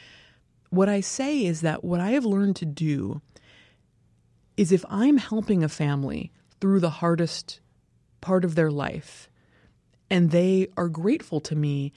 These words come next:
I can be happy with that. I can feel joy and accomplishment in my job. My job is not to take on their grief and to meet them where their grief is. They have family, they have a community,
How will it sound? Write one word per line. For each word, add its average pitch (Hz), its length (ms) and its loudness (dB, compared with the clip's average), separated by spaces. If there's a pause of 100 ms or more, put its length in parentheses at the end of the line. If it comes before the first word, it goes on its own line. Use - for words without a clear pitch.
(480)
I 214 120 4
can 240 160 2
be 185 160 2
happy - 680 -8
with 156 220 -8
that. - 220 -8 (600)
I 196 80 -2
can 185 180 2
feel 196 360 2
joy 156 500 2
and 160 100 -4
accomplishment 156 840 -4
in 160 120 -2
my 143 180 -4
job. - 500 -8 (560)
My 175 260 2
job 196 340 2
is 165 160 0
not 165 600 0 (180)
to 156 100 -10
take 160 360 -4
on 147 200 2
their 143 160 -2
grief - 480 -12 (140)
and 156 160 -2
to 160 120 -4
meet 160 420 2
them 151 240 0
where 143 180 0
their 143 140 -2
grief 143 360 -8
is. - 440 -12 (320)
They 175 100 4
have 143 180 0
family, 202 680 2
they 170 120 2
have 151 120 -2
a 143 60 -6
community, 175 720 0